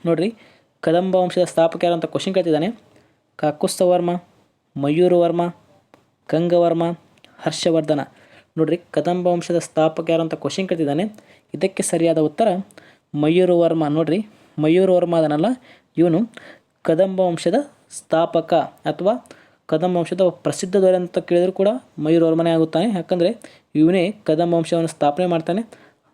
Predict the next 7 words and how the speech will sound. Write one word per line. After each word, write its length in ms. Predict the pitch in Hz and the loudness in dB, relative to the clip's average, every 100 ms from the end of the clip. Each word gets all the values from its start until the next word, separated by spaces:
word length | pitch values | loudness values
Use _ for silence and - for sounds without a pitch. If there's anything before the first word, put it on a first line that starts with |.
| _ _ - | _ _ -4
ನೆನಪಿರಲಿ, 420 | 156 160 160 160 175 | -2 0 0 0 2
ಇದು 100 | 160 165 | 2 0
ಕೂಡ 100 | 160 | -2
ಕ್ವಶನ್ 220 | 160 - 165 | -2 -4 -2
ಕೇಳಿದ್ದಾನೆ. 260 | 156 160 240 - - - | 0 0 -4 -8 -8 -4
ಕದಂಬ 260 | 147 160 156 | -2 0 -2
ವಂಶದ 200 | 156 | -2